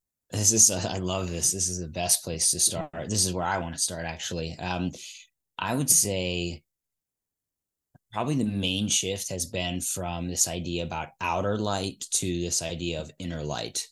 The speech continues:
as I like to call them. So back then I had, you know, I was at a place where I had spent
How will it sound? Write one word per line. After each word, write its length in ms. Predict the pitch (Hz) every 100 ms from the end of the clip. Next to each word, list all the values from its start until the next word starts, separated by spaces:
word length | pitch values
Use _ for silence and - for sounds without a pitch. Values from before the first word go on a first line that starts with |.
| _ _ _
as 140 | 90 85
I 140 | 78
like 220 | 76 73
to 100 | -
call 320 | 80 - 78 76
them. 300 | 73 73 - _ _ _ -
So 800 | - - 95 90 87 87 87 85 - 87
back 400 | 85 98 110 -
then 640 | 90 98 95 82 82 82
I 180 | 85 85
had, 460 | 82 85 82 82 82 82 _ _ _ _
you 80 | 90
know, 60 |
I 80 | 85
was 140 | 85 92
at 60 |
a 60 | 85
place 480 | - 92 90 - 92
where 100 | 85
I 80 |
had 220 | 76 - -
spent 600 | - - 85 82 73